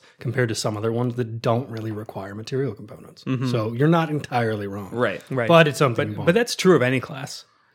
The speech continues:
Speaker 2: Like, tech, no class technically needs a focus.
Speaker 3: Right. No, you're right. They can all have a material component pouch, um, which I think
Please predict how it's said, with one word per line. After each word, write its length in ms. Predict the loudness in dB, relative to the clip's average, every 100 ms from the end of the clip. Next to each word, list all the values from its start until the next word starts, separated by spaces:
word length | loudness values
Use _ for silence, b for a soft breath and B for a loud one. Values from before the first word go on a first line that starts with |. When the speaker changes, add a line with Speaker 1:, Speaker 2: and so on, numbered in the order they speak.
| -10
Speaker 2:
Like, 280 | -6 -6 -8 _ -2
tech, 180 | 0
no 380 | 0 4 6 6
class 340 | 6 2 2 0
technically 420 | -4 -2 -2 0
needs 300 | 2 0 0
a 60 |
focus. 420 | -4 -6 -6 -10 -2
Speaker 3:
Right. 240 | 0 -2 -8 _ _ _ _
No, 180 | 4 6
you're 160 | 6 6
right. 140 | 4
They 100 | 2
can 120 | 2
all 120 | 2 2
have 120 | 2
a 20 |
material 680 | 2 2 -2 0 0 -2 -4
component 400 | -4 0 0 0
pouch, 440 | -4 -6 -6 -12 -14 -8
um, 460 | -4 -4 -6 -10 -8
which 160 | -6
I 60 | -2
think 260 | -2 -2